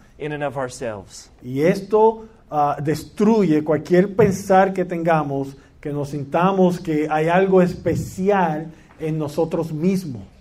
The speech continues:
Speaker 1: You could be beautiful, you could be the best theologian, you could be the most eloquent preacher.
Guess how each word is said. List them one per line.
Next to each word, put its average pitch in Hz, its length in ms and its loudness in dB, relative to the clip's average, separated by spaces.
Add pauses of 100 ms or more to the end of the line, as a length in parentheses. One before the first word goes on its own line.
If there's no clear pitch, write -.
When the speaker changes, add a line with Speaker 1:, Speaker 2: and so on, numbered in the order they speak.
(260)
Speaker 1:
You 175 140 -6
could 165 180 -8
be 196 140 -6
beautiful, 233 720 0
you 190 140 -4
could 180 200 -8
be 190 120 -4
the 165 100 -4
best 180 320 0
theologian, 208 720 0
you 190 120 -6
could 180 180 -8
be 185 120 -4
the 175 80 -4
most 180 320 -2
eloquent 226 500 0
preacher. 156 520 -10